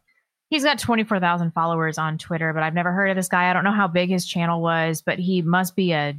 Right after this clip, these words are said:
douche if his entire spiel is just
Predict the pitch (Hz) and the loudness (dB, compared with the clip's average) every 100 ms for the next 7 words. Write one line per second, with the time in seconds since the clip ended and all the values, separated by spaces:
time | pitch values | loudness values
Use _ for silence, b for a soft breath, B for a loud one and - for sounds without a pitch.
0 | 151 190 190 165 160 - - 160 151 170 | -4 0 2 2 0 -4 -2 -4 -2 -2
1 | 156 156 - 170 165 165 160 - 160 147 | -2 -4 -2 -2 0 0 -4 -4 -2 0
2 | 139 156 _ _ _ _ _ 185 - 170 | 0 -4 _ _ _ _ _ -2 0 -2